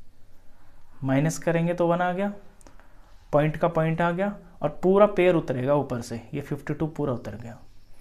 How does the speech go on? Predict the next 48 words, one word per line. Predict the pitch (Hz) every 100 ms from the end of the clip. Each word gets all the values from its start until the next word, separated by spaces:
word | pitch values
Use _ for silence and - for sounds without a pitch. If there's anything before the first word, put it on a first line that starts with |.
| - - - - -
इसके | 147 - 214
बाद | 185 185
डिवीजन | 165 170 175 175
का | 175
रूल | 156 160
होता | 135 -
है | 135 190 202 - - -
कि | -
जो | 156 190
यहाँ | 165 147 156
पे | 180
आता | 190 147 147
है | 135
आपका, | 120 - 117 - - - - -
इसमें | 202 - 185 165 214 - - -
इसी | 170 233
को | 233
जोड़ | 185 139 123
देते | 113 107
हैं, | 110 113 - - - -
यानी | 151 165
कि | 180
वंस | 202 151 202 208
में | 220 226
वंस | 180 196
को | - 202
जोड़ | 160 139
देते | 135 135
हैं। | 160 208 233 - - - - - - - - - - - -
अगर | 156 190
यहाँ | 180 180
पे | 208
ट्वेंटी | 202 180 185 214
वन | 165 196
होता | 175 - 127
तो | 123
ट्वेंटी | 165 175 190 185
वन | 214 208
में | 226
वन | 196 196 220
जोड़ | 196 156
देते, | 131 120 113 - - - -
लेकिन | 156 156 196
यहाँ | 185
सिर्फ | 208 202 208 147
वन | 151 208
है | 185
ना, | 220